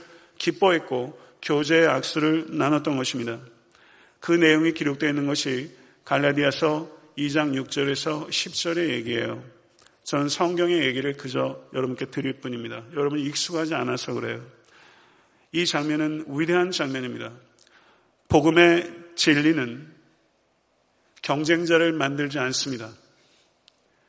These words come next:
복음은 항상 친구를 만듭니다. 정말 복음에 입각한 교회는 다른 교회를 경쟁 교회로 생각하지 않습니다.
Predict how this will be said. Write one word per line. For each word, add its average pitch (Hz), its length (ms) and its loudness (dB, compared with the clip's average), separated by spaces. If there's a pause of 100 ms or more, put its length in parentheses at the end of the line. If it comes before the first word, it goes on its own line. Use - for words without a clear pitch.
(400)
복음은 156 360 2
항상 196 600 -4
친구를 214 460 -2
만듭니다. 117 460 -10 (1200)
정말 196 500 2
복음에 170 340 4
입각한 151 560 -2
교회는 135 640 -4 (420)
다른 156 360 -2
교회를 151 440 2
경쟁 147 640 -2
교회로 139 340 -2
생각하지 143 500 -6
않습니다. 120 440 -6